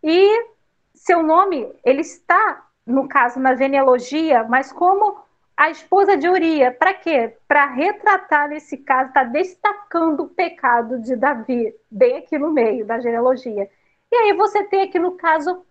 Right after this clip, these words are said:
Miriam, que é a mãe de Yeshua, que é uma jovem mãe solteira, de pureza elevada, e que até algumas pessoas parecem se esquecer que ela era tão humilde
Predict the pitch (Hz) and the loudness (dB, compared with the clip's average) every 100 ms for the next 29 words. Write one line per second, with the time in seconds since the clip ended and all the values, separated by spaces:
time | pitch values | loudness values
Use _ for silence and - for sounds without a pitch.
0 | - 285 381 381 247 214 208 - 285 269 | -4 2 6 6 4 -2 -4 -2 0 0
1 | 254 302 311 349 330 285 202 - _ _ | -2 -4 -4 -2 2 2 2 -2 _ _
2 | - 349 381 392 262 285 330 330 294 285 | 0 2 4 2 2 2 2 2 2 0
3 | 339 330 - 294 302 302 247 269 302 277 | -4 -6 -2 2 4 2 0 -4 0 2
4 | 247 240 254 233 233 240 233 233 233 _ | 2 2 0 0 0 2 0 -4 -10 _
5 | _ - 349 359 370 359 392 427 403 370 | _ -6 -2 0 2 0 0 -4 -2 -4
6 | 349 349 - 339 294 302 - 339 311 330 | -2 -4 0 2 2 0 -4 -8 -6 -6
7 | 320 - 339 - 294 302 - 320 294 302 | -8 -4 -6 -4 -2 -2 -2 0 2 4
8 | 294 294 269 294 294 - 349 440 349 302 | 4 4 2 2 0 -2 -2 0 0 0
9 | 330 339 370 | -2 -2 -4